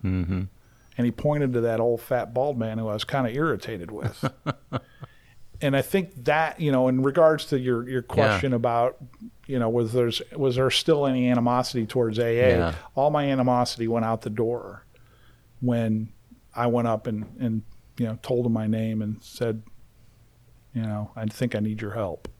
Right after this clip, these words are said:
Speaker 1: Wow. So you found your sponsor relatively early on. I mean,
Speaker 2: My
Speaker 1: like,
Speaker 2: first day of meetings.
Speaker 1: your first day of meetings, which is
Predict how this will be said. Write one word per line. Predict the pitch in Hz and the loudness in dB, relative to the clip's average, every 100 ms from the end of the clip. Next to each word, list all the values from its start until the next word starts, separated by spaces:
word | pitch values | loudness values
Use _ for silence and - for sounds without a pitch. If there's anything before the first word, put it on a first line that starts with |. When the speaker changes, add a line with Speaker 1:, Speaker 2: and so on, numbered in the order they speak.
| - - | -14 -4
Speaker 1:
Wow. | 78 76 76 76 - - - - | -2 0 -4 -8 -16 -20 -20 -4
So | 135 | 0
you | 123 | 0
found | 123 120 117 98 | 2 0 2 2
your | 95 90 | 2 2
sponsor | 87 - - 107 113 - 90 80 | -2 -6 -2 0 0 -2 -2 0
relatively | 85 101 156 - 95 85 78 | 2 2 0 -2 -2 0 0
early | 87 101 92 80 | 0 0 0 0
on. | 90 117 85 78 | 2 0 0 0
I | |
mean, | 92 92 85 - | 0 0 -2 -4
Speaker 2:
My | 104 113 131 | 0 2 2
Speaker 1:
like, | |
Speaker 2:
first | 151 127 - | 2 0 0
day | 120 | -2
of | 107 | -2
meetings. | 113 107 | -4 -2
Speaker 1:
your | 92 | -2
first | - 98 - | 0 -2 0
day | 101 | 0
of | 85 82 | 0 0
meetings, | 101 82 73 | 0 -2 -2
which | 92 85 | -4 -2
is | 90 71 | -2 -4